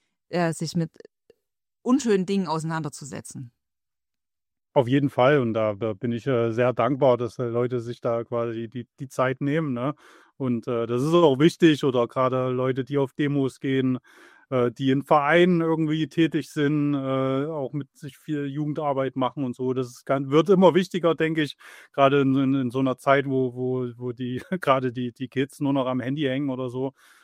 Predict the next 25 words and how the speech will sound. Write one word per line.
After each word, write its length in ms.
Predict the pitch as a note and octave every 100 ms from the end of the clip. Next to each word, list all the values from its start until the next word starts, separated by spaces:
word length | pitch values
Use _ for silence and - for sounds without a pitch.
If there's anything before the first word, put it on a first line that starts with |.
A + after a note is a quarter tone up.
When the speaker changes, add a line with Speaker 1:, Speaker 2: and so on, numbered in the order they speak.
| _
Speaker 2:
äh, 200 | C#3 B2
da 120 | B2 B2
irgendwie 500 | B2 C3 B2+ B2+ B2
sie 180 | B2 B2+
auch 240 | A#2+ -
im 180 | C3+ C#3+
echten 340 | C#3+ - C#3+
Leben 260 | C3+ C3 C3+
irgendwie 380 | B2+ C3 B2+ C3
abzuholen 640 | - - B2+ B2+ C3 B2+
in, 180 | A#2+ D3+
in 180 | B2+
Vereinsarbeit. 880 | A2+ C3 C3 B2+ B2+ A#2 A#2+ A#2+ -
Und 140 | A2+ A2
ja, 120 | G#2+
da 60 | A#2
bin 120 | C#3
ich 80 | C#3
auf 100 | D3
jeden 140 | D3
Fall 160 | C#3 C3+
sehr, 160 | B2 B2
sehr 140 | A#2+
dankbar 320 | A#2+ A#2+ B2 A2
drüber. 260 | B2 A2+